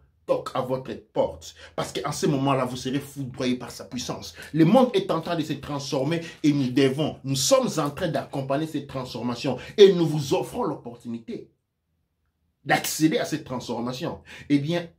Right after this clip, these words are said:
en prenant la décision de commencer une formation en tant que wab. Vous qui aimez faire le pasteur,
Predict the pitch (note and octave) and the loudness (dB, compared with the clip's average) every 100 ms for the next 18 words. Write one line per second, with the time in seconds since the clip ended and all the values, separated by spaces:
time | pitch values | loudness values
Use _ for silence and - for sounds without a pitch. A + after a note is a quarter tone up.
0 | _ - D#3+ C3 - A#2+ D3 E3 F3+ F3+ | _ -4 -4 -4 -8 -2 0 0 -2 -8
1 | _ _ _ _ _ _ _ _ _ _ | _ _ _ _ _ _ _ _ _ _
2 | _ _ _ _ _ _ _ _ _ _ | _ _ _ _ _ _ _ _ _ _
3 | _ - B2 D#3+ A#2+ C#3+ - A#2+ B2+ C#3+ | _ -2 2 4 4 0 0 -6 -4 -4
4 | D#3 - _ _ _ _ _ _ _ - | -6 -14 _ _ _ _ _ _ _ -20
5 | _ B2+ A#2 D#3 - D#3+ C#3+ C3+ C3+ D#3+ | _ -14 2 2 4 0 0 0 -2 -4
6 | E3 E3 - D3 C3+ C3 B2 A#2+ A#2 - | -6 -8 -12 -10 -10 -8 -8 -6 -10 -10
7 | - C#3+ C#3 - _ - B2 - C#3 C3+ | -10 -10 -10 -20 _ -14 -12 -10 -10 -10
8 | - C3 C3 - _ - - - - - | -8 -6 -6 -12 _ -2 2 2 0 -14
9 | _ _ _ _ _ _ C3 C#4+ A#3+ - | _ _ _ _ _ _ -2 2 4 2
10 | A3+ E3+ F3 - F3 B2+ C3 - - - | 4 4 4 0 -2 -2 -6 -10 -8 -8
11 | - | -8